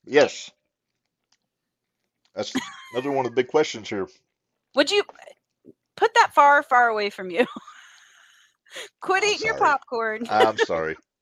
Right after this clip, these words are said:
Speaker 2: <laughs> But yeah.
Speaker 1: <laughs>
Speaker 2: Y-, yeah, it is,
Speaker 1: <laughs>
Speaker 2: Stace. <laughs>
Speaker 1: Oh my goodness. So,
Speaker 2: Ah.
Speaker 1: so I was using, I was thinking about who should, uh,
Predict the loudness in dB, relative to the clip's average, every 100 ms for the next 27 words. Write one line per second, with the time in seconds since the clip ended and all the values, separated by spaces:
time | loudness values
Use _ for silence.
0 | -8 -8 _ -12 -10 -10 -10 -10 -12 _
1 | -20 -20 _ -20 _ _ _ _ _ _
2 | _ _ _ _ -20 -20 -20 _ _ _
3 | _ _ _ -2 0 0 0 -2 -4 -10
4 | -12 -20 -20 _ _ _ _ _ _ _
5 | -16 -16 _ _ _ _ -10 -10 -10 -8
6 | 0 2 2 -2 -4 -2 -2 -4 -4 -4
7 | -6 -12 -4 -4 -4 -12 -6 -4 -4 -6
8 | -12 -18 -18 -20 _ _ _ _ _ -14
9 | -8 -6 -2 0 0 -4 -16 -20 -20 _
10 | _ _ _ -6 -2 0 -2 -4 -12 _
11 | _ -10 -10 -6 -6 -6 -6 -6 -8 -12
12 | -16 _ _ _ _ _ _ -10 -2 0
13 | 0 -6 -12 -12 -12 -14 -6 0 0